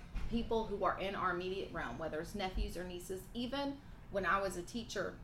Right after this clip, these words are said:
before I had children, and there were some key moments, even when I wasn't necessarily at my spiritual best, some very key moments where there were some students in my class, some,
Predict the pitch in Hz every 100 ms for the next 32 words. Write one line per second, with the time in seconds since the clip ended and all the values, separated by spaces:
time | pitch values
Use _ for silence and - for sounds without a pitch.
0 | - - - - - - - - 185 180
1 | 196 202 202 202 - 196 180 202 202 -
2 | - - - - 185 202 220 220 214 190
3 | - 220 240 247 185 143 135 - - -
4 | - - - - - 247 262 269 254 208
5 | 226 208 202 214 202 226 240 190 214 214
6 | 214 214 220 - 202 202 - 208 202 214
7 | 180 185 170 - 202 190 202 240 - 254
8 | 214 185 180 - - 185 185 - - -
9 | - 165 185 202 - 208 185 - - 208
10 | 208 196 - - 185 185 196 147 151 -
11 | 185